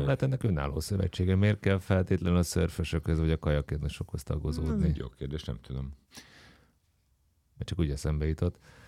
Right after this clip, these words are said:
Speaker 1: Nem tudom, de azt tudom, hogy a Nemzetközi Sportdöntő Bíróság elé került az ügy,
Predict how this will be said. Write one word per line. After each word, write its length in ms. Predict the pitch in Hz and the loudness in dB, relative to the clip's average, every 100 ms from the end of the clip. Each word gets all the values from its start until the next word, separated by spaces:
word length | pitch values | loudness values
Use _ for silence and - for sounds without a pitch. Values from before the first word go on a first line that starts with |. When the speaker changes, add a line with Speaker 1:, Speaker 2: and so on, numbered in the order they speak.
| - - - | -20 -12 -2
Speaker 1:
Nem 140 | 80 | 2
tudom, 160 | 98 101 | 6 6
de 120 | 104 | 6
azt 140 | 101 | 4
tudom, 160 | - 110 | 2 4
hogy 80 | 92 | 4
a 40 | |
Nemzetközi 420 | 95 90 78 82 | 4 2 0 -4
Sportdöntő 680 | 78 - 80 67 69 62 76 | -4 0 0 2 -2 -2 -4
Bíróság 560 | 71 73 64 64 71 67 | -2 0 -2 -4 -4 -4
elé 220 | 69 62 | -4 -6
került 400 | 58 58 62 57 | -8 -8 -8 -8
az 160 | 60 58 | -10 -6
ügy, 340 | 67 120 - | -6 -6 -10